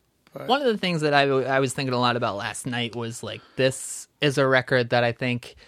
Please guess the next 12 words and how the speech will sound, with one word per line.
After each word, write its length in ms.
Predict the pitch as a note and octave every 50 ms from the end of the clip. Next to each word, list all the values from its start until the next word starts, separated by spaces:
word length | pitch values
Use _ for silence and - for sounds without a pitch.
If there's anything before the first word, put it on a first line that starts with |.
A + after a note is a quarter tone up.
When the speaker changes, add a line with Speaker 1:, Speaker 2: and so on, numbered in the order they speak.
| - - - _ _ _
Speaker 2:
for 600 | _ - - B2+ A#2+ B2 B2 A#2+ A#2+ A#2+ A#2 - - _
bands 300 | D3 D#3 E3 F3 F3 E3+
that 120 | F#3 E3
are 100 | D3+ C#3+
in 360 | C3+ C3 B2+ B2+ B2 A#2+ A2+ F#2+ D3
your 240 | D3 F3+ G3+ G3
position, 560 | F3+ F3+ D#3 C#3 C#3 C3 B2 - C3+ B2+ B2+ B2
being 280 | B2+ B2 B2 A#2+ A#2+
on 200 | A#2+ A#2 A#2 A#2+
the 260 | A#2+ A#2 A#2 A#2 A2+
level 500 | A2+ C#3 D3+ D3+ D3+ C#3+ C#3+ C#3 C#3 C3+
of, 480 | C3+ B2+ B2 B2 A#2+ A#2 - - - -